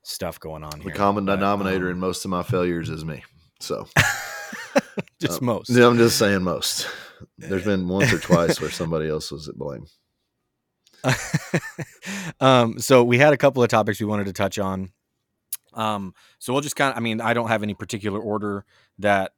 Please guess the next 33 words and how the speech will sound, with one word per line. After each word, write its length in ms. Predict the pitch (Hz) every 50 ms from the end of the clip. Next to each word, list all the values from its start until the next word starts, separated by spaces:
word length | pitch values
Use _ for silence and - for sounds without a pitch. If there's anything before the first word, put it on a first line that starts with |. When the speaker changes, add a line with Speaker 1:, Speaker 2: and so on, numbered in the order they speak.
| _
Speaker 1:
we, 540 | - 101 98 98 95 95 92 90 87 87 85 - _
I, 100 | 90 92 92 - -
I 120 | 85 90 85 - _ _ _ _ _ -
felt 160 | 104 95 85
we 100 | 98 95
needed 260 | 92 98 101 107 107
to 60 | 113 110
go 220 | 113 117 113 113
in. 180 | 117 123 127 117
So 120 | - 104
the 60 | 92
first 280 | - - 117 110 107 -
one 120 | 110 101 98
that 60 | 95
I 140 | 92 95 101
had 140 | 101 95
thought 180 | - 98 92 92
of, 360 | 92 92 92 90 87 95 - _
um, 440 | 101 98 92 90 90 87 85 85 85 _ _
was 300 | 104 101 95 90 - -
related 280 | 98 95 92 85 80
to 80 | _ 92
books. 480 | 85 - 104 110 131 - - - - -
Speaker 2:
Yep. 140 | 85 85 82 - - - _ _ _ _ _
Speaker 1:
Uh, 500 | - 98 95 95 92 90 87 87 85 82 67 - _ -
i-, 100 | 104 104 - -
if 160 | 113 101 -
there's 200 | - 104 95 92
any 200 | 107 104 104 101
that 140 | 98 98 95
you 140 | 101 101 92
had 140 | 85 95 90
read 520 | 87 87 92 98 98 98 98 98 95 95